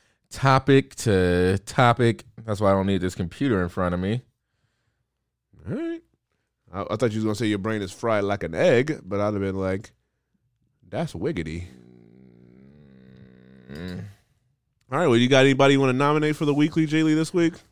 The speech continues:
Speaker 1: Weekly Jaylee, nah.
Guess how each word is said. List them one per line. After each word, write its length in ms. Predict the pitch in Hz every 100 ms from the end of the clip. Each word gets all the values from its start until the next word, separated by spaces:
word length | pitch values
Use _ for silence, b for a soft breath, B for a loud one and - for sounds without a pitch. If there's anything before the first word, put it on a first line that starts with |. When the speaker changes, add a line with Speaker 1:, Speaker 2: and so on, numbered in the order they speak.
| _
Speaker 1:
Weekly 520 | 151 151 - 104 101
Jaylee, 840 | 85 95 104 90 82 80 82 87 107 - 80
nah. 420 | 76 71 76 92